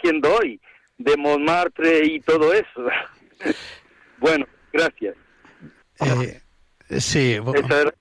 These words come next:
Speaker 2: muchas gracias, muchas gracias por su pregunta y por su reflexión. Sí, realmente la idea fundamental que hemos comentado, pues es que,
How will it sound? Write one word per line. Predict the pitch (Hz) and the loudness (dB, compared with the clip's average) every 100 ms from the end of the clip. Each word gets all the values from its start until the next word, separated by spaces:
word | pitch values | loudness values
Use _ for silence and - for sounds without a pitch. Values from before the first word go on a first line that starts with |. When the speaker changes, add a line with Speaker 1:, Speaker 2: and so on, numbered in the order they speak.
| _ _ _ | _ _ _
Speaker 2:
muchas | - 135 151 156 147 | -6 -2 0 0 0
gracias, | 156 - 160 160 - | 0 0 -2 -4 -8
muchas | 123 127 131 123 | -4 -2 0 0
gracias | 127 139 - | 0 -2 -2
por | 123 | -4
su | - | -2
pregunta | 107 113 123 120 135 131 - - - - | -2 0 -2 -2 -4 -4 -12 -16 -8 -2
y | 127 120 117 104 | 0 2 2 0
por | - 117 | 0 -2
su | 123 | 0
reflexión. | 110 104 110 - 139 110 104 - - | -2 -2 -4 -2 -2 -2 -4 -14 -10
Sí, | - - 139 | -4 0 0
realmente | 117 135 147 151 151 165 160 156 - | 0 -2 -2 -2 -2 -2 0 -2 -4
la | 139 123 117 | -2 0 -2
idea | 113 135 139 135 | -2 -2 0 -2
fundamental | - 127 120 120 113 135 127 | -4 -4 -2 -4 -2 -4 -2
que | 123 | -2
hemos | 117 - | -2 -2
comentado, | 123 120 113 135 131 156 _ - - - _ | -2 -2 -2 -2 -2 -6 _ -20 -20 -20 _
pues | - 123 113 - - | -2 0 -2 -6 -4
es | 131 - | -4 -4
que, | - 147 131 113 101 | -4 -2 0 -2 -4